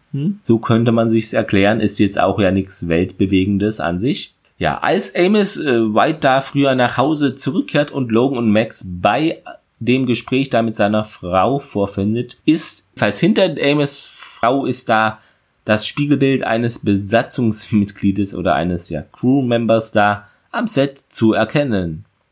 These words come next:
Das Zitat der Woche, äh, präsentiert vom nächsten Wald in eurer Umgebung. Alec?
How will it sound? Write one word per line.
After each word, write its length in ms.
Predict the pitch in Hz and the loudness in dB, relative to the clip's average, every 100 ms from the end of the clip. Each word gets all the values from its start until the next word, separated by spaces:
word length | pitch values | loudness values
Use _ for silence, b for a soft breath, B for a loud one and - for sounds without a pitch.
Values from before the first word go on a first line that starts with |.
| _ - | _ -4
Das 360 | 101 123 - | 0 0 -2
Zitat 480 | - 143 127 143 226 | -4 -4 -2 -4 -2
der 140 | 135 107 | 0 0
Woche, 500 | 110 160 101 104 98 | 0 -2 -4 -6 -10
äh, 80 | - - | -20 -8
präsentiert 880 | 120 107 113 104 131 147 - - _ _ _ | -4 -2 -2 -2 0 -2 -2 -18 _ _ _
vom 460 | - - 117 175 | -14 0 0 2
nächsten 460 | 175 117 - - 143 | 2 0 -2 -4 0
Wald 320 | 107 131 147 | 0 0 -4
in 460 | - 160 170 165 175 _ _ _ | -4 -4 -4 -8 -16 _ _ _
eurer 260 | 90 87 104 | 0 0 -2
Umgebung. 720 | 110 139 214 262 82 71 - _ _ _ _ _ _ _ _ _ _ | -4 -6 -6 -6 -6 -10 -12 _ _ _ _ _ _ _ _ _ _
Alec? 480 | 87 87 107 214 | -4 -2 -2 -4